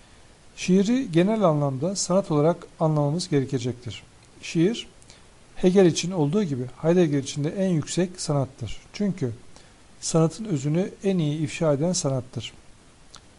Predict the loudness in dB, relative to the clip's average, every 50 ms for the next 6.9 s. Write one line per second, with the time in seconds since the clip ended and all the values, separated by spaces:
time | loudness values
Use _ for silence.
0 | -18 -4 0 2 2 2 0 0 0 2 2 2 0 0 0 0 0 0 2 4
1 | 4 4 4 4 2 0 0 0 2 4 6 6 6 6 4 2 2 4 2 4
2 | 2 0 -2 -4 -8 -12 -20 -20 -20 -20 -20 -20 -20 -16 -10 -6 -6 -4 -4 -4
3 | -4 -2 0 2 2 2 2 0 0 0 0 2 2 2 2 0 0 0 0 0
4 | 0 0 0 -2 -4 -6 -8 -14 -20 -20 -20 -20 -20 -12 -4 0 0 4 6 6
5 | 4 4 4 2 2 2 2 2 2 0 0 -2 -4 -2 0 2 2 2 2 0
6 | -2 -6 -4 -2 -2 -2 -2 0 2 2 4 4 4 2 -2 -2 -4